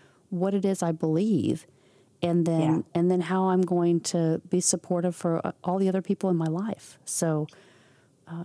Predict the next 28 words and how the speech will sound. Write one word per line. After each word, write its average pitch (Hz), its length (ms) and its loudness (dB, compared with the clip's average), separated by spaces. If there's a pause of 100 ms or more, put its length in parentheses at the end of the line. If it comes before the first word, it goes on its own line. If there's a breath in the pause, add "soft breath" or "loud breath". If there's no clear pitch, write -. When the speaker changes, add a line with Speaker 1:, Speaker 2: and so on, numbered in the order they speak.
Speaker 1:
it's 196 160 -6
Speaker 2:
You 254 80 0
know, 240 120 0
one 240 140 0
of 254 60 -2
the 208 100 0
things 214 300 -2
that 185 220 -2
we've 202 240 -2
been, 175 480 -2
um, 170 500 -6 (320)
well, 190 400 0
I, 180 200 -4 (200)
in 208 100 -2
the 180 80 0
Sparkle 185 340 -4
Squad, 170 440 -2
the 165 200 -4
Facebook 175 320 -4
group 165 200 -6
you 165 80 -4
were 165 80 -4
talking 175 340 -4
about, 165 380 -4
you 180 80 -6
know, - 80 -4
Speaker 1:
Mm-hmm. 175 400 -4
Speaker 2:
um, 165 80 -4